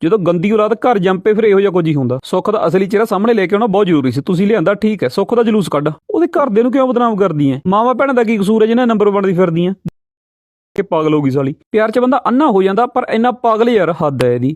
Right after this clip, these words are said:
ਨਾਲੇ ਪਿਆਰ ਵੀ ਕਾਹਦਾ ਜਦੋਂ ਤਾਂ ਹੀ ਕਹਿੰਦੇ ਜਨਾਨੀ ਨੂੰ ਕਿਸੇ ਗੱਲ ਦਾ ਭੇਦ ਨਹੀਂ ਦੇਣਾ ਚਾਹੀਦਾ। ਇਹਨਾਂ ਦੇ ਢਿੱਡ 'ਚ ਨਹੀਂ ਕੁਝ ਰਹਿੰਦਾ, ਸਗੋਂ ਹੋਰ ਮਸਾਲਾ ਲਾਲਾ ਦੱਸਣਗੇ ਦੁਨੀਆ ਨੂੰ। ਬੰਦੇ ਨਾਲ ਮਾੜਾ ਮੋਟਾ ਝਗੜਾ ਹੋ ਜਾਵੇ ਤਾਂ ਪਰਸਨਲ ਗੱਲਾਂ ਪੂਰੇ ਪਿੰਡ 'ਚ ਦੱਸ ਕੇ ਮਾਨਸਿਕ ਬਲਾਤਕਾਰ ਕਰਦੀਆਂ।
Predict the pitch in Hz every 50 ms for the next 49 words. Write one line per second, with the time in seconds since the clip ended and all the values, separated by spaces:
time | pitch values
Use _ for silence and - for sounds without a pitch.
0 | _ - - 240 233 262 254 - 226 226 233 233 269 269 262 269 262 233 233 -
1 | _ _ _ _ _ _ _ _ _ _ _ _ - 139 131 131 151 165 - _
2 | - - 170 180 208 185 185 190 220 247 240 233 214 208 214 214 196 196 196 202
3 | 202 196 220 208 240 233 208 175 156 147 127 135 135 131 127 139 147 151 - 170
4 | 185 226 233 202 285 233 180 165 185 220 220 233 185 208 208 208 185 175 131 -
5 | - - 185 202 190 180 185 180 175 165 185 185 190 190 185 170 160 165 165 151
6 | 139 - 170 175 170 151 143 135 135 127 123 120 - _ - 151 147 165 180 180
7 | 214 240 233 226 220 220 247 247 254 226 240 - 254 233 214 208 202 202 202 214
8 | 214 220 240 226 220 214 202 - 240 247 240 220 214 214 220 202 226 233 262 254
9 | - 220 208 196 196 208 208 208 - - 220 202 190 196 208 - - 220 - 202
10 | 202 190 180 185 185 180 165 135 135 127 113 113 113 117